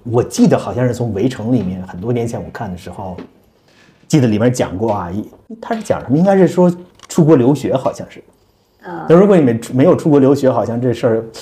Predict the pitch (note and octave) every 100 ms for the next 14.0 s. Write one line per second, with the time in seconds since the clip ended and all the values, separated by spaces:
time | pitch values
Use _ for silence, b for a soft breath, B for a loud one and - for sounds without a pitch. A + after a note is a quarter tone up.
0 | B B A2 D3 B2 G2 A#2 C#3+ A#2 D#3
1 | A#2+ A2+ - F#3+ E3+ D3 C#3+ C3+ A2+ A#2+
2 | B2 - A#2+ A#2+ B2 A2+ G2+ G#2 A2 -
3 | - b b b b - C#3 C#3+ B2+ A#2
4 | D#3+ E3+ F#3 F3 F#2 G#2+ D#3 D#3+ B2 D#3+
5 | D#3+ D3 C#3 - D#3+ A2 - A#2+ A2 A2
6 | A#2+ - A2+ A2+ G2+ A2 G#2 F#2+ F#2+ F2
7 | - b b b B2 C3+ E3+ C#3+ B2+ G#2
8 | F#2 G#2 G2+ F2 F#2 G2 - _ _ _
9 | _ _ _ - A2+ B2 C#3 G#2 G#2 A#2+
10 | G#2+ F#2+ E2 - - _ - F#3 E3 E3+
11 | G3 G#3+ G2+ F2+ - - F3 F3+ A#2+ G2+
12 | B2+ B2+ C#3+ G#2 A2+ A2+ B2 G#2+ G#2 B2+
13 | B2 G#2 F#2 F#2+ D#2+ C#2+ F#2+ G2 F#2+ F#2